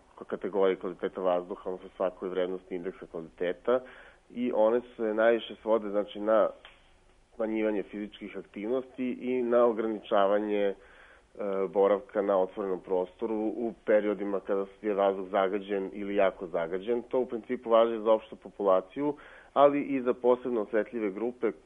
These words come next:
to je tu onako jednostavno, ali ipak dovoljno precizno opisano,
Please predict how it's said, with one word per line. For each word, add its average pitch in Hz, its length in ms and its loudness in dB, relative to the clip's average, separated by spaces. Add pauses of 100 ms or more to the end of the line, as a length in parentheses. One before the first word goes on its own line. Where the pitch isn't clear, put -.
to 113 100 -2
je 101 60 0
tu 98 300 -10 (140)
onako 98 340 -2
jednostavno, 95 600 0
ali 95 180 -2
ipak 98 220 -4 (100)
dovoljno 95 300 2
precizno 92 560 -2
opisano, 107 580 -4